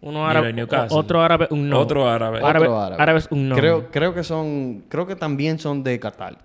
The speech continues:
Speaker 3: creo. No estoy seguro, pero está, está a punto de pasar eso. O sea que puede que el
Speaker 2: O sea,
Speaker 3: Manchester
Speaker 2: en Arabia,
Speaker 3: United
Speaker 2: en Arabia es un hobby, compra equipo.
Speaker 3: <laughs> En el
Speaker 2: Ya
Speaker 3: Medio
Speaker 2: eso es
Speaker 3: Oriente.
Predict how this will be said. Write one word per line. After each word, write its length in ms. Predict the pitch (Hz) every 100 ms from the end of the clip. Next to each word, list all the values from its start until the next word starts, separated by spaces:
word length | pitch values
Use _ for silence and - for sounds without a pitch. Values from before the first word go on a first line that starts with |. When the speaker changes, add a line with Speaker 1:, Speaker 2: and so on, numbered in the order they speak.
| -
Speaker 3:
creo. 420 | 123 117 104 95 - _ -
No 120 | 120
estoy 160 | 135
seguro, 320 | 131 107 98 90
pero 180 | 110 104
está, 380 | 101 120 127 123
está 180 | - 120
a 40 |
punto 240 | 135 131
de 60 | 123
pasar 340 | 120 - 101
eso. 140 | - - _ _ _ _ _
O 60 | 117
sea 140 | 120
que 300 | 113 107 - _ _ _ _ _ _ _ _ _ _ _ _ _ _ _ _
puede 400 | 104 120 135 127
que 160 | 131 123
el 200 | 117 113
Speaker 2:
O 40 | 123
sea, 120 | 131
Speaker 3:
Manchester 180 | 123 147
Speaker 2:
en 60 | 151
Arabia, 160 | 139 147
Speaker 3:
United 240 | 147 147 131
Speaker 2:
en 60 |
Arabia 240 | 131 147 160
es 80 |
un 100 | 151
hobby, 400 | 123 98 87 52 - _
compra 300 | 120 120 120
equipo. 420 | - 78 65 - - _ _
Speaker 3:
<laughs> 280 | 135 196 -
En 280 | 151 151 160
el 100 | 156
Speaker 2:
Ya 80 | 139
Speaker 3:
Medio 140 | 156
Speaker 2:
eso 140 | 190 202
es 60 |
Speaker 3:
Oriente. 280 | 160 165 160